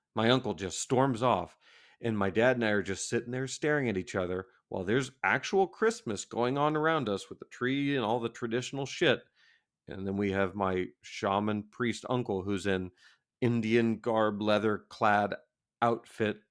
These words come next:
moccasins probably, trying to tell us that stones are hot or cold and our souls are dead or on fire for, I don't know.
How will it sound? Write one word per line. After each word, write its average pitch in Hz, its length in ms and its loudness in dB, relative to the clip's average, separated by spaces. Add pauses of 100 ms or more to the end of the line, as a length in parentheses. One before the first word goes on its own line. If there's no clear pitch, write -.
(120)
moccasins 104 640 -4
probably, 98 760 2 (840)
trying 113 300 2
to 98 80 -2 (120)
tell 101 240 0
us 95 160 -4
that - 260 -6
stones 101 460 -2
are 90 80 -6
hot 104 340 0
or 98 100 -6
cold 98 400 -4
and 92 80 -8
our 90 60 -6
souls 101 400 -2
are 90 100 -4
dead 92 380 -2
or 92 260 -6
on 90 200 -6
fire 90 400 -4
for, 85 300 -14 (200)
I 107 120 0
don't 87 160 -6
know. 87 220 -6